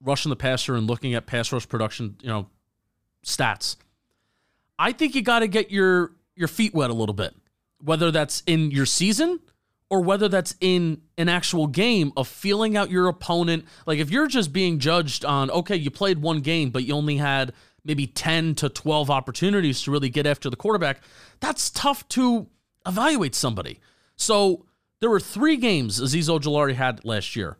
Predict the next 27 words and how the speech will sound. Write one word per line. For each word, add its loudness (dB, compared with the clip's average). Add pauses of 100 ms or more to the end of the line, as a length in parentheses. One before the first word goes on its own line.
(260)
of -2
over 2
twenty-five -2
pass -2
rush 0
snaps, -4 (540)
two 2
with 0
fifteen, 0 (300)
one 0
with 2
seventeen, -2 (300)
and 0
the 2
rest 0
were 0
less 0
than -2
ten. -6 (500)
Really 4
only 4
three -2
games 0
where 2
Azeez 0
Ojulari 0
was -2